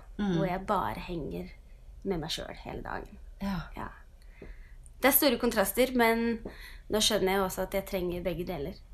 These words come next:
Speaker 2: Mm.
Speaker 1: Men hvordan passer mannen din inn i det her da? Altså, er han inne, altså når du sier at du bare er med deg selv, inkluderer det egentlig han også?
Speaker 2: Det som er så fint, er at, ehm,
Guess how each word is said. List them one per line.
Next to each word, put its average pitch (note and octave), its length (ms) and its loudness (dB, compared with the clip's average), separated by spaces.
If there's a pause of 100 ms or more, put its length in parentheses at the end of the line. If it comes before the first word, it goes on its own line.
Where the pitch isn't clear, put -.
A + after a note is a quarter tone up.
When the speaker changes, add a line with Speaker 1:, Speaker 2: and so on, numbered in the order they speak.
(600)
Speaker 2:
Mm. G#3 320 -4 (240)
Speaker 1:
Men D4 160 12
hvordan D4 240 10
passer C#4+ 240 6
mannen F3 300 8
din F#3 160 6
inn F3+ 140 6
i F#3 60 6
det F3+ 160 6
her F3+ 140 6
da? G#3+ 120 10 (140)
Altså, A3 300 4
er G3 640 10
han F#3+ 260 6
inne, E3 400 6
altså F#3 240 2
når G3 80 4
du F#3+ 80 6
sier F#3 240 6
at D#3+ 80 2
du F#3+ 80 4
bare E3 260 10
er D#3 140 8
med D#3+ 80 4
deg F3 120 10
selv, D#3+ 300 8
inkluderer F3+ 560 6
det F3+ 140 4
egentlig D#3+ 320 4
han D#3+ 180 4
også? G#3+ 280 8 (640)
Speaker 2:
Det A#3+ 100 -2
som C4+ 160 2
er A3+ 160 4
så B3+ 160 -2
fint, - 480 -2 (320)
er A3+ 240 4
at, - 260 -10
ehm, A3+ 520 2